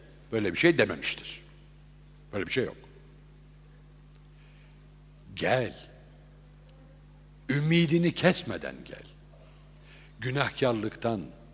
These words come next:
putperestlikten, tövbe bozucu olmaktan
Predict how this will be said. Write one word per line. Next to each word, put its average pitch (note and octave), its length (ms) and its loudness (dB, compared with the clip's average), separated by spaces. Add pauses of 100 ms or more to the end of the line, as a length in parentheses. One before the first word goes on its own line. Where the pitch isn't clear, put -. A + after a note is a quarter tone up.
(720)
putperestlikten, F#2 1000 -6 (540)
tövbe C3+ 420 2
bozucu G#2+ 400 -2
olmaktan F2 600 -6